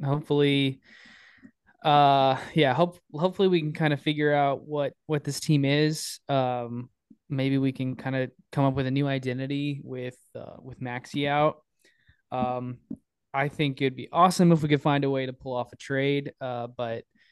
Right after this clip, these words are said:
we're, we're just early on in trade season, so we'll see what actually kind of, uh, um, works out. Is there any other Mavs stuff you guys wanted to get into before we dip out?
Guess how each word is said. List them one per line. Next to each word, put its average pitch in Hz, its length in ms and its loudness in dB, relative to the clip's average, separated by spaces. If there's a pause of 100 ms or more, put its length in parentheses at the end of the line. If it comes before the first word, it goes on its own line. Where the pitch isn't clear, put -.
(220)
we're, 135 160 -6
we're 131 180 -4
just 127 220 -8
early 127 240 -6
on 120 140 -4
in 120 80 -6
trade 127 260 -8
season, 123 300 -12
so 127 100 -14
we'll 120 140 -12
see 123 180 -4
what 123 160 -4
actually 117 480 -8
kind 120 240 -12
of, 120 120 -10 (120)
uh, - 240 -8 (640)
um, - 460 -8 (100)
works 135 260 0
out. 127 380 4 (800)
Is 139 80 2
there 156 100 6
any 165 300 6
other 156 320 8
Mavs 156 240 0
stuff 160 240 -4
you 170 60 -8
guys 160 240 -2
wanted 160 180 -4
to 160 80 -6
get 165 60 -4
into 170 240 -6
before 175 280 -4
we 147 120 0
dip 147 200 -6
out? 165 180 -2